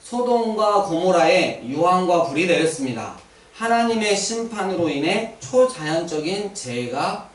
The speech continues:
있었던 것입니다. 아브라함이 광야에서 바라볼 수 있을 정도로 큰 연기가 났다면 주변에도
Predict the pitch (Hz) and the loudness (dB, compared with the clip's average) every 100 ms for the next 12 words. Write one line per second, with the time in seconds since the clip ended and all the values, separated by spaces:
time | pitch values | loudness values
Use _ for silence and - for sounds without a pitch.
0 | _ 127 - 127 160 185 160 143 127 107 | _ -12 -6 -4 -2 -2 -2 -4 -6 -6
1 | 92 - - - - - - - - 214 | -12 -16 -20 -20 -20 -20 -10 -6 -2 0
2 | 220 208 208 214 170 - 165 220 220 214 | 2 2 2 2 0 0 2 2 2 2
3 | 196 180 190 170 151 175 190 185 - 170 | 2 2 2 0 0 2 4 0 -2 -2
4 | 180 196 285 269 240 220 185 180 185 180 | -2 -2 0 0 0 -2 0 0 0 -2
5 | 233 233 190 160 160 170 170 170 - 139 | -4 -2 2 2 2 2 2 0 -4 -4
6 | 135 170 196 139 - - - - - - | -2 2 2 0 -6 -18 -20 -20 -20 -18
7 | - 127 175 180 160 156 202 254 - | -12 -4 -2 0 0 2 2 2 -2